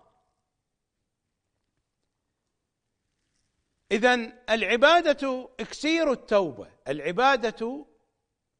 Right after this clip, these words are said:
هي التي تجعل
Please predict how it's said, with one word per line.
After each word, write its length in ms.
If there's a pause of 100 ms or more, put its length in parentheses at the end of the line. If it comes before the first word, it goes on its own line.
(260)
هي 180
التي 580 (1000)
تجعل 720